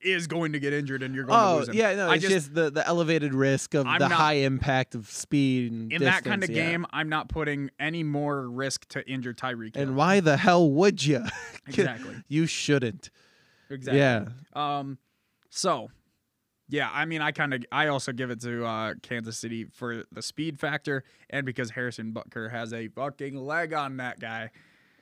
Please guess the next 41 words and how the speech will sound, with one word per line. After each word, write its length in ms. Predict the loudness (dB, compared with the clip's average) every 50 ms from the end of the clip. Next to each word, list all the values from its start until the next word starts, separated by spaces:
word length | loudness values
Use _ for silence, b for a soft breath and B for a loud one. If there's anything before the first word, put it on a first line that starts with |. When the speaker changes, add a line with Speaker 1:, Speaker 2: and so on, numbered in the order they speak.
| B
Speaker 2:
<laughs> 120 | B 0 0 B B B B B B B B _ _ _ _ -16
Speaker 1:
Leg. 640 | -14 -8 -2 0 2 2 2 2 0 -4 -6 -10 -12 -14 -16 _
He 180 | -6 -4 -4 -4
Speaker 2:
S-, 60 | -2
Speaker 1:
could 260 | 0 -2 -2 -2 -2
bomb. 600 | -4 -2 0 0 -2 -2 -4 -6 -8 -8 -6 0
Speaker 2:
Wisconsin 720 | 0 0 0 0 -4 -2 0 2 2 0 0 -2 -4 -4 -4
sports 440 | -4 -2 _ 4 4 4 2 0 -4
fans 340 | -4 -4 -2 -2 -2 0 0
are 80 | 0
really 340 | 0 0 0 2 2 2 2
the 160 | 2 0 -2
only 260 | -2 -2 -2 -2 -2 -2
people 300 | 0 -2 -2 0 2 2
that 180 | 2 2 2 0
understand 600 | -2 0 0 0 -2 -2 -4 _ -2 -2 -2 -2 -2
and 80 | -4
appreciate 500 | -4 -4 -4 -6 -4 -4 -2 -4 -4 -4
punters 340 | -6 -8 -8 -6 -6 -6 -6
and 120 | -6 -8 -8
kickers. 360 | -10 -10 _ -14 -18 -16 -6
Just 220 | -2 -2 -2 0
saying. 380 | 0 0 0 -2 -4 -10 -14 -18 _
Speaker 1:
Eh, 240 | -12 -8 -6 -4 -6 -6 -8 -8
I'd 180 | -6 -6 -6 -2
say 140 | -2 2 4
Speaker 2:
At 80 | 4
Speaker 1:
in-, 80 | 6 6
Speaker 2:
least 180 | 6 4 4 2
Speaker 1:
I'd 80 | 2 4
Speaker 2:
punters. 460 | 4 4 4 2 0 -2 -4 -4 -4
Speaker 1:
say 60 | -4
Indiana 420 | -4 -2 -2 -2 -2 -2 -2 -2
also 240 | -4 -4 -6 -6 -8
has 240 | -8 -8 -8 -4 0
Speaker 2:
Well, 120 | 2 2
Speaker 1:
a 40 | 2
Speaker 2:
yeah, 300 | 4 4 4 2 2 -2
but 160 | -4 -2 0
it's 180 | 0 0 2 2
like, 120 | 4 4